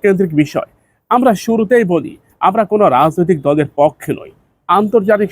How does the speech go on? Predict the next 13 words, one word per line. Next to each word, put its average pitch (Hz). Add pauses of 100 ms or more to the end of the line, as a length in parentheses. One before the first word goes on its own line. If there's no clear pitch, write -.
সামরিক, 190 (220)
একই 214
সাথে 196 (380)
আমাদের 170 (100)
দেশীয় 170 (120)
সামরিক 170
বিষয় 208
নিয়ে 190
আমরা 156 (180)
কথা 160
বলি। - (640)
কিন্তু 208 (500)
যখন 214